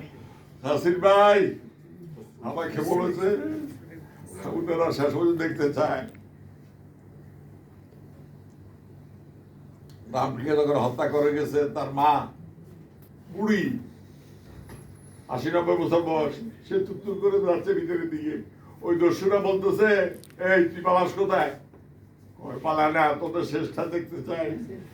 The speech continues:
তো নাসির ভাইয়ের কথা হলো, যদি আমারে বাঁচতেই হয়, আমি এদের শেষটা দেখে যেতে চাই। এই জন্য বাঁচবো, না বাঁচার আর ইচ্ছা নাই। অনেক বেঁচে-, অনেক বেঁচেছি, আর বাঁচার ইচ্ছা নাই।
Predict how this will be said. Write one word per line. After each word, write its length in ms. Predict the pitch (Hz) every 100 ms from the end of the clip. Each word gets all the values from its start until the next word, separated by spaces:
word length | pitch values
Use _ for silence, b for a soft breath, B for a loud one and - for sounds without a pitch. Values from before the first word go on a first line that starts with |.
| B B B
তো 80 | 165
নাসির 360 | 170 175 190
ভাইয়ের 180 | 202 196
কথা 160 | 208 208
হলো, 260 | 208 214
যদি 300 | 208 214 208
আমারে 340 | 214 208 208 220
বাঁচতেই 520 | 190 185 - 247 262
হয়, 300 | 226 208 175 160 - - - 135
আমি 220 | 147 156
এদের 360 | 196 190 202 147
শেষটা 440 | 170 180 - 220
দেখে 280 | 202 196 226
যেতে 280 | 220 190 180
চাই। 300 | 170 156 156 151 135
এই 220 | 190 196 208
জন্য 240 | 226 220
বাঁচবো, 400 | 220 202 196 196
না 160 | 208 208
বাঁচার 440 | 208 190 202 190
আর 220 | 180 170
ইচ্ছা 260 | 170 135 180
নাই। 220 | 156 147 - - b b b
অনেক 340 | 170 180 202 180
বেঁচে-, 400 | 160 - - - - - - - - - - - - -
অনেক 500 | 180 226 262 269 226
বেঁচেছি, 480 | 233 220 196 156 170
আর 200 | 175 180
বাঁচার 340 | 190 185 180
ইচ্ছা 220 | 170 151
নাই। 160 | 151 -